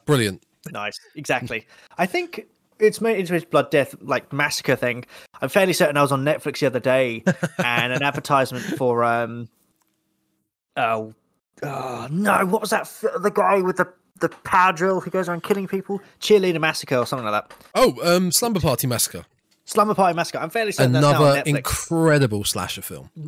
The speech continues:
Speaker 2: Oh, so good.
Speaker 1: You don't need to watch the second one, though.
Speaker 2: No, just
Speaker 1: 'Cause
Speaker 2: watch
Speaker 1: it
Speaker 2: the first
Speaker 1: makes
Speaker 2: one. It's
Speaker 1: no
Speaker 2: just,
Speaker 1: sense.
Speaker 2: it's just amazing. I can't
Speaker 1: There
Speaker 2: actually remember when I,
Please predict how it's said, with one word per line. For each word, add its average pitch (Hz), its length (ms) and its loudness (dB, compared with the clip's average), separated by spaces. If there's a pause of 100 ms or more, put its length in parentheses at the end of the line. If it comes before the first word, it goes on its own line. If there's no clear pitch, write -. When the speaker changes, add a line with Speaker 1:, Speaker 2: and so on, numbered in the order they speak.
(120)
Speaker 2:
Oh, 120 520 -6
so - 580 -2
good. 139 340 0 (140)
Speaker 1:
You 120 140 -4
don't 156 180 4
need 165 140 2
to 156 80 4
watch - 160 4
the 131 80 0
second 113 280 0
one, 82 180 -10
though. 67 100 -16 (560)
Speaker 2:
No, 120 380 -2 (280)
just - 240 -2
Speaker 1:
'Cause 160 120 6
Speaker 2:
watch - 20 4
Speaker 1:
it 147 60 2
Speaker 2:
the - 120 -2
first 135 40 4
Speaker 1:
makes 120 180 4
Speaker 2:
one. 123 80 0
It's 127 220 -8 (120)
Speaker 1:
no 139 140 6
Speaker 2:
just, 165 100 4
Speaker 1:
sense. 92 300 -6 (160)
Speaker 2:
it's 131 240 -4
just - 180 -8
amazing. 110 380 -8 (800)
I 170 120 0
can't 339 200 4
Speaker 1:
There 330 80 6
Speaker 2:
actually 247 220 0
remember 202 260 2
when 165 220 2
I, 147 480 -2